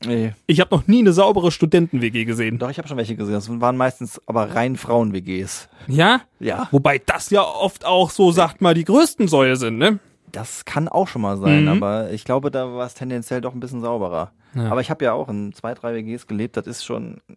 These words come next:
Speaker 1: ja, ich will
Speaker 2: Boah.
Speaker 1: auch, ich will auch nicht mehr, ich will auch nicht mehr zurück.
Speaker 2: Nee,
Speaker 1: Nee.
Speaker 2: niemals. Also während dem Studium ist es vielleicht sogar noch ganz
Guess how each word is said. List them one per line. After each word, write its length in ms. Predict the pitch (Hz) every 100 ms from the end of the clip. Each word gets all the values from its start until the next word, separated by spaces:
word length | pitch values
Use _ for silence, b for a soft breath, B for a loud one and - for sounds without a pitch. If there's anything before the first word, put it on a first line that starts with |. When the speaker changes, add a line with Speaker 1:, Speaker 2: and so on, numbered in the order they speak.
| _ -
Speaker 1:
ja, 160 | 113
ich 140 | 117 -
will 80 | 160
Speaker 2:
Boah. 60 | 160
Speaker 1:
auch, 60 | 110
ich 100 | -
will 140 | 160 156
auch 100 | 147
nicht 140 | 156
mehr, 260 | 156 147 -
ich 120 | -
will 100 | 147
auch 100 | 165
nicht 120 | 175
mehr 100 | 160
zurück. 420 | 156 143 165 143 -
Speaker 2:
Nee, 220 | 131 123 117 - 110
Speaker 1:
Nee. 140 | 113
Speaker 2:
niemals. 520 | 175 185 175 120 - B B B
Also 240 | 165 180 185
während 160 | 208
dem 80 | 190
Studium 400 | - 208 220 196
ist 160 | - 185
es 60 |
vielleicht 240 | - 170 170
sogar 180 | 175 165
noch 100 | 160
ganz 180 | 151